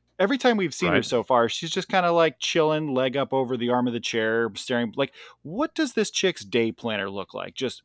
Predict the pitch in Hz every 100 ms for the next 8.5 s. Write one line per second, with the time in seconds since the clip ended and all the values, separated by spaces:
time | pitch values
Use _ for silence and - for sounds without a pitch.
0 | - 120 165 165 165 151 160 156 156 156
1 | 143 - 151 147 135 139 131 - - -
2 | 120 123 - 120 110 117 113 - - 123
3 | 117 110 110 110 107 107 104 101 123 101
4 | 107 107 107 104 117 107 107 104 107 104
5 | 107 110 110 - - - - - - 185
6 | 226 208 - 220 294 220 202 214 - 170
7 | 202 233 113 104 101 107 _ _ _ _
8 | _ 190 180 175